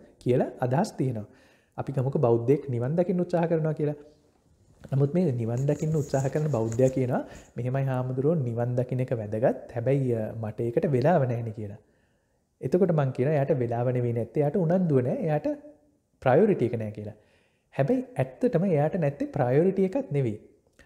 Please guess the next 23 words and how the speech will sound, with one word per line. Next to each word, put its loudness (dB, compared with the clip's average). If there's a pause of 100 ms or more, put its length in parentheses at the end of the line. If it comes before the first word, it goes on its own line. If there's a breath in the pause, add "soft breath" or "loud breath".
(100)
මොකද 2
අපිටම -2
යම්කිසි 0
දෙයකට 0
ප්‍රයොරිටි 2
එකක් -2
හැදෙන්නේ -2 (400 loud breath)
අපිට -4
ඒ 4
කරන 0
වැඩේ 4 (180)
ඇත්තටම -4
ෂුවර් 0
වුණොත්. -2 (840)
තව 0
විදිහකට 0
කිව්වොත් 2
බෞද්ධයෝ -2
කොච්චර -4
නිවන 0
ගැන 0
කතා 0
කරත් -4